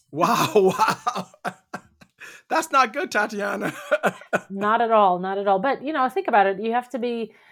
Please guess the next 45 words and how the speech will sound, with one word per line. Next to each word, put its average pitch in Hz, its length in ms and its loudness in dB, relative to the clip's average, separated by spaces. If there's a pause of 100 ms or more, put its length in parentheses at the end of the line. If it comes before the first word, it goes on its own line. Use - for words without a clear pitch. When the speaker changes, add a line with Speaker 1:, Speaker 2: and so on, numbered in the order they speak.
(320)
Speaker 2:
you 247 80 -2
have 302 100 -4
to 392 80 2
be 277 140 2
very, 220 580 2
like, 190 400 0 (880)
calculator-minded 214 1200 2
person 220 420 -4
to 190 100 -10
be 185 100 -2
a 180 40 -2
good 175 120 -4
accountant, 175 440 -8
but 185 160 -4
that's 202 200 4
Speaker 1:
Yeah. 117 120 4 (140)
Speaker 2:
the 208 120 0
opposite 254 340 0
of 190 100 -6
what 208 140 0
you 214 80 -4
need 202 220 -6
to 190 80 -12
be 180 540 -2
as 180 140 -4
a 185 80 2
leader. 180 420 0 (220)
And 180 140 -6
Speaker 1:
Yeah. 220 80 -6
Speaker 2:
so 165 280 -2 (340)
Speaker 1:
Yeah, 151 60 -2
your 143 120 0
skill 190 300 2
set 151 260 2
is, 135 180 -4
is 139 260 -6
very 127 360 -2
n-, 120 200 -6
different. 113 420 -10
So, 110 360 -6 (380)
yeah, 131 120 -2
we 139 100 -2
definitely 170 400 0
need 143 280 0
to, 117 280 -4